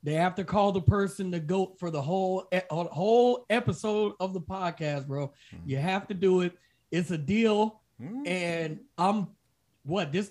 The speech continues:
Speaker 1: I'm three and oh? Am I
Speaker 2: Three and oh?
Speaker 1: three and oh?
Speaker 2: Yeah,
Speaker 1: Three,
Speaker 2: yeah.
Speaker 1: three and oh.
Speaker 2: Hmm.
Speaker 1: So I just wanna hear what's my name, bro.
Speaker 2: Hey, man, you the goat, bro.
Speaker 1: I appreciate
Speaker 2: Can
Speaker 1: it.
Speaker 2: I,
Speaker 1: Now,
Speaker 2: can I give the story behind it, or I just gotta take that?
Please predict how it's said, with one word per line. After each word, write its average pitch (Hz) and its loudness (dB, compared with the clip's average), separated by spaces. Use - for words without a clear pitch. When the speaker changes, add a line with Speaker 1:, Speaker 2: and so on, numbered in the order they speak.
Speaker 1:
I'm 196 -2
three 240 2
and 233 2
oh? 311 0
Am 170 -4
I 233 0
Speaker 2:
Three 277 -2
and 269 -2
oh? 285 -4
Speaker 1:
three 101 -4
and 156 -2
oh? - -6
Speaker 2:
Yeah, - -
Speaker 1:
Three, 120 0
Speaker 2:
yeah. 214 -6
Speaker 1:
three 233 0
and 240 -4
oh. 139 -2
Speaker 2:
Hmm. 190 -12
Speaker 1:
So 160 0
I 160 -4
just 175 -2
wanna 214 2
hear 214 4
what's 208 2
my 220 4
name, 202 2
bro. 151 -2
Speaker 2:
Hey, 113 -2
man, 131 -2
you 131 -4
the 147 -4
goat, 151 -2
bro. 143 -4
Speaker 1:
I 151 -2
appreciate 180 0
Speaker 2:
Can 135 0
Speaker 1:
it. - 0
Speaker 2:
I, 131 2
Speaker 1:
Now, 196 4
Speaker 2:
can 139 0
I 147 8
give 139 2
the 135 2
story 226 6
behind 247 8
it, 247 6
or 175 6
I 143 6
just 139 0
gotta 135 2
take 135 0
that? 127 -2